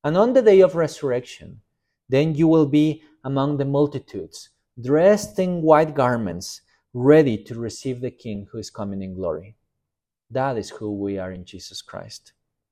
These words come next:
So this morning, may we come to Jesus. May we trust in him. May we abandon ourselves even now. And may the Lord help us to do so.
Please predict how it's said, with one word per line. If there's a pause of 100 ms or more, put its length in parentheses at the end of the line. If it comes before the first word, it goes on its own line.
(640)
So
this
morning, (800)
may
we
come
to
Jesus. (460)
May
we
trust
in
him. (380)
May
we
abandon
ourselves (400)
even
now. (1300)
And
may
the
Lord
help
us
to
do
so.